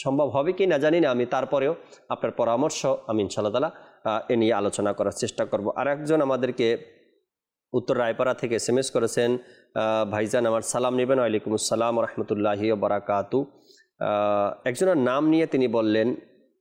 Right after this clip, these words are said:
আহ, তার স্মৃতি অ্যালবামের পাতায়, অর্থাৎ তার কিছু ফুটেজ দেখতে চাই। আহ, কিছু, আহ, অপশন দেওয়া থাকে আমাদের, যেগুলো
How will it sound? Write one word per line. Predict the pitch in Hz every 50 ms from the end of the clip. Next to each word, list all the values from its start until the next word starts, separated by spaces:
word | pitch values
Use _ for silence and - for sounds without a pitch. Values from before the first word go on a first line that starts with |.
| _ _ -
আহ, | 107 107
তার | - - 135 127 127
স্মৃতি | 120 - - - 123 127 120 - - 127 120 120 123 - - - _ _ _ _ -
অ্যালবামের | - 117 113 107 113 117 117 120 123 120 113
পাতায়, | 117 120 107 98 - 110 107 107 107 - - - - _ _ _ _ -
অর্থাৎ | 113 107 - - 117 - -
তার | - 113 113
কিছু | - - - - 117
ফুটেজ | - - 143 131 135 160 139 120
দেখতে | 107 113 101 - - 104
চাই। | 87 - 92 92 - - - _ _ _ _ _ _ _ -
আহ, | 107 110 110 117 - -
কিছু, | 160 156 - - 190 185 185 165 - -
আহ, | 127 135 131 131 131 131 127 127 127 120 - - - - - _ _ 131
অপশন | 127 123 - - - - 170 165 156 139
দেওয়া | 131 123 123 123
থাকে | - - 127 117 - 127
আমাদের, | 107 104 104 98 95 104 - - - - - _ _ _ - 113
যেগুলো | 101 120 107 120 127 123 127 123 123 123 120 117